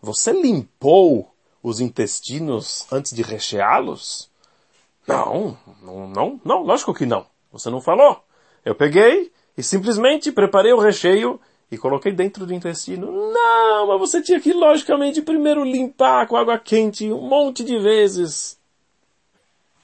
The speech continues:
"Desde quando você imaginou que era possível se preparar esse prato sem antes limpar os intestinos?" É lógico e é óbvio que nós temos que sempre buscar fazer o bem.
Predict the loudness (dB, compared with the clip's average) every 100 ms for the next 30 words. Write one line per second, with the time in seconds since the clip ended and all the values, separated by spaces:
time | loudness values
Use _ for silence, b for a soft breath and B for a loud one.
0 | _ _ _ -2 -2 0 0 4 4 4
1 | 0 2 0 0 0 -2 0 2 2 0
2 | -4 -4 -10 -8 -8 -10 -4 -4 0 2
3 | 2 2 0 -6 -6 -2 -2 -2 -6 -18
4 | b b b b _ -2 4 6 6 4
5 | -4 0 0 0 2 2 2 -2 -6 _
6 | _ _ _ _ -12 -10 -10 -10 -12 -14
7 | -16 -18 -18 -16 -16 _ _ _ _ _
8 | _ _ _ _ _ _ _ _ _ _
9 | _ _ _ _ _ _ 0 4 4 4
10 | 0 -6 -4 0 0 2 4 2 0 -8
11 | -6 -6 -6 -6 -4 -6 -8 -8 -4 -4
12 | -4 -8 -12 -12 -14 -8 -4 -4 -4 -12
13 | -10 -10 -6 -4 -4